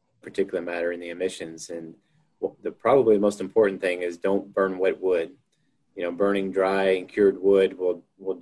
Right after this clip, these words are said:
definitely release less particulate matter in, in, uh, into the indoor air, into the ambient air.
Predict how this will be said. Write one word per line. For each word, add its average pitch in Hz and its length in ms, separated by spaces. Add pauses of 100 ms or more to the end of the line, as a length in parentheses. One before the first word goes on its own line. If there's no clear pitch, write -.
definitely 98 360
release 92 520 (280)
less 101 280
particulate 101 540
matter 87 380
in, 90 100 (140)
in, 87 220 (180)
uh, 85 240 (140)
into 92 480 (100)
the 82 140
indoor 95 320
air, 92 180
into 90 240
the 87 200
ambient 87 360
air. 87 280